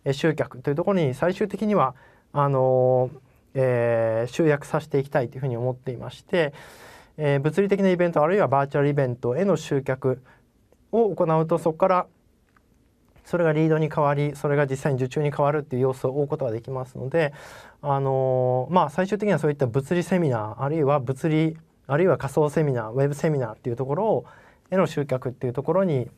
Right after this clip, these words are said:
あのー、焦点を当てた、あのー、マーケティングキャンペーンを行っているということでございます。ありがとうございます。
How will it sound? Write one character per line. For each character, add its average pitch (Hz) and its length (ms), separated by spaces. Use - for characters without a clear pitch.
あ 123 180
の 110 720
ー、 - 40
焦 151 140
点 135 120
を - 20
当 117 60
て 127 140
た、 160 240
あ 127 160
の 117 480
ー、 117 40
マ 135 80
ー 139 40
ケ 143 80
テ 127 60
ィ - 20
ン 123 40
グ 127 40
キ 143 60
ャ - 40
ン 131 60
ペ 143 80
ー 117 80
ン 107 40
を 110 40
行 127 80
っ 120 140
て - 120
い - 20
る 127 60
と - 160
い 127 60
う 117 40
こ 127 100
と 127 80
で 123 60
ご 117 60
ざ 127 140
い 135 60
ま 147 120
す。 - 180
あ 123 60
り 131 60
が 143 40
と 139 80
う - 20
ご 139 60
ざ 143 40
い 143 40
ま 151 160
す。 - 200